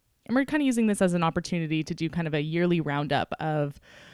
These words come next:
what happened in the industry this year, what was going on with us in Seattle Beer School, and, you know, tangents, because <laughs> it's us. Like, we're not gonna not go on tangents, you know what I mean? If you're listening to this upon release,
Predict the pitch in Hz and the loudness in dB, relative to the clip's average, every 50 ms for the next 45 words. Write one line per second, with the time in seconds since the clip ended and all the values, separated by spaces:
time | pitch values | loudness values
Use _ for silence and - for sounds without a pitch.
0 | - - - - 247 240 240 233 - 220 220 214 202 175 185 185 185 - 196 185 | -20 -4 2 2 4 6 6 6 8 8 8 8 6 6 4 2 2 2 2 2
1 | 175 175 - - 165 170 170 170 165 165 160 170 175 - - 190 175 156 180 170 | 2 2 0 2 4 4 6 6 6 4 4 2 0 0 2 0 2 4 4 4
2 | 160 147 160 156 160 156 143 156 - - - 190 208 214 - - 170 160 - - | 4 4 2 2 2 2 2 0 0 2 4 4 4 4 2 0 0 0 0 0
3 | 143 143 139 139 143 - 170 170 185 190 - - - 185 180 180 175 180 180 - | 0 0 0 0 0 0 0 0 0 0 -2 0 2 4 6 6 6 4 2 0
4 | - - - _ - 226 240 247 233 208 190 180 - - 185 165 160 156 156 160 | -6 -18 -20 _ 2 4 6 6 8 8 6 6 4 2 2 2 2 2 2 0
5 | 160 - - 160 151 170 170 160 - - 208 - - - 202 - 185 - - - | 0 -2 -4 -4 -2 0 0 0 0 -2 -2 0 0 0 0 -2 -4 -6 -6 -6
6 | - - - - - - 180 - - 175 156 151 151 - 151 160 - 156 147 - | -8 -6 -6 -6 -6 -6 -6 -2 -2 0 0 0 -4 -4 -6 -4 -2 -2 -4 -4
7 | - - - 101 120 175 175 - 190 76 - - 64 - - - 165 156 156 160 | -2 -2 0 0 0 0 -2 -2 -4 -6 -6 -6 -8 -8 -6 -4 -4 -2 -2 -2
8 | 160 151 160 160 - _ - - - - - - - _ _ _ _ _ _ _ | -2 -2 -4 -4 -6 _ -18 -20 -20 -20 -20 -20 -20 _ _ _ _ _ _ _
9 | _ _ _ _ _ _ _ _ - - - 226 208 180 165 160 - - 170 165 | _ _ _ _ _ _ _ _ -20 -2 4 6 6 6 6 4 2 0 0 0
10 | 165 160 - 165 160 160 - - 156 - - 170 160 160 156 156 151 156 170 180 | 0 0 0 0 0 0 -2 -2 -8 -4 -2 0 0 0 0 -2 -2 0 0 0
11 | 196 - - - - | 0 0 -2 -6 -6